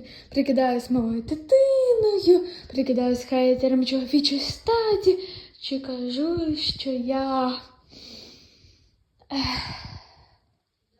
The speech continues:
учасник чиєїсь групи. Так от, з цих всіх трьох м-,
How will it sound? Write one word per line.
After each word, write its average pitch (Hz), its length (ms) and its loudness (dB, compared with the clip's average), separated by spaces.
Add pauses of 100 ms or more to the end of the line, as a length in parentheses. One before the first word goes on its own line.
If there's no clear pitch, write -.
(280)
учасник 311 920 -10
чиєїсь 254 640 -4
групи. 247 480 -4 (400)
Так 440 260 0
от, 311 380 6 (460)
з - 80 -18
цих 640 380 -4
всіх 494 640 2
трьох 359 640 4
м-, 269 280 2